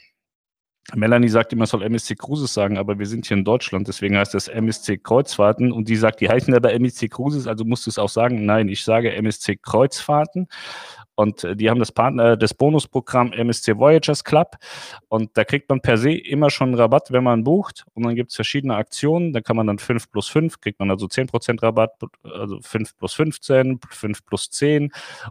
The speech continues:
und wenn die Sonne scheint, gibt's noch was, wenn's regnet, gibt's noch was.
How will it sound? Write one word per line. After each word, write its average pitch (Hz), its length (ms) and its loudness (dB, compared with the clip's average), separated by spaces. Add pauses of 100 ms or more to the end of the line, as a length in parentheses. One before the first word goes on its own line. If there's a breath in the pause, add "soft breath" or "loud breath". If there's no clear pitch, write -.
(140)
und 101 260 -6
wenn 104 80 0
die 104 80 2
Sonne 147 220 4
scheint, 143 280 0
gibt's 139 220 -6
noch 135 140 0
was, 139 200 2
wenn's 101 180 -4
regnet, 143 260 -2
gibt's 135 200 -6
noch 131 120 -2
was. 131 180 2